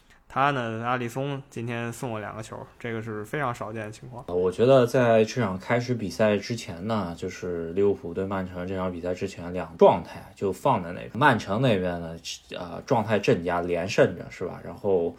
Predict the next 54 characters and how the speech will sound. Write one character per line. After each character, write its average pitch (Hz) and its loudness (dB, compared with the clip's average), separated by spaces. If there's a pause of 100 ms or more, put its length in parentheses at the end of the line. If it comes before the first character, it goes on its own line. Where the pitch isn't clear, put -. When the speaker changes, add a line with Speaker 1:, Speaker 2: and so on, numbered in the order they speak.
Speaker 2:
呃， 80 -4 (200)
利 139 4
物 117 6
浦 85 -8
这 101 6
边 85 2
呢， 82 -8
他 98 -8 (300)
上 101 2
一 - -6
场 87 -10
在 98 -4
主 - -8 (120)
场 82 -4 (320)
输 - 2
了 101 6
一 95 2
个 101 4
保 82 0
级 90 -4
对 98 6
手， - -8 (160)
啊， 87 -14 (100)
布 98 -2
莱 95 4
顿， 104 2 (140)
然 90 -12
后， 87 -4 (180)
呃， 82 -8 (160)
这 104 4
场 85 -6
狭 95 2
路 95 6
相 90 0
逢， 82 -10 (120)
啊， 85 -12
我 160 -12
觉 98 -4
得 107 4
这 135 2
个 120 2
比 90 -8
分 117 -4
也 110 -4
直 98 -6
接 127 4
反 120 -6
映 107 -2
出 113 0
两 101 0
队 110 4
的 101 4
状 113 2
态。 - -14